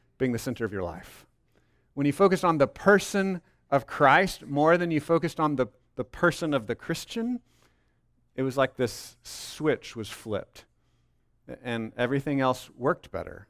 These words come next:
It made more sense. And that's what I want to call us to as well. Jesus is saying, "Come to me." "Don't obey so that you will know me. Come to me, and I'll teach you to obey." And we've gotta make sure we've,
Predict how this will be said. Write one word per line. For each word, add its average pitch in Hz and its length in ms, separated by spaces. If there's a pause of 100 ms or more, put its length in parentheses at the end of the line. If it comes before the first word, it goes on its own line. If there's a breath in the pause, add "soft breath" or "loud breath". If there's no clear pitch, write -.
It 156 180
made 131 360 (120)
more 127 200
sense. - 840 (580)
And 139 240
that's 151 200
what 156 100
I 131 220
want 131 260
to 127 60
call 120 240
us 113 160
to 120 160
as 104 100
well. 107 160
Jesus 131 320
is 139 60
saying, 123 240 (260)
"Come 160 160
to 147 80
me." 98 360 (560)
"Don't 175 260
obey 135 800
so - 200
that 127 160
you 127 160
will 127 220
know 156 200
me. 196 300 (840)
Come 165 300
to 139 120
me, 104 420 (600)
and 123 80
I'll 127 100
teach 139 220
you 123 80
to 107 160
obey." 87 340 (960)
And 120 100
we've 123 100
gotta 147 140
make 147 140
sure 156 200
we've, 131 180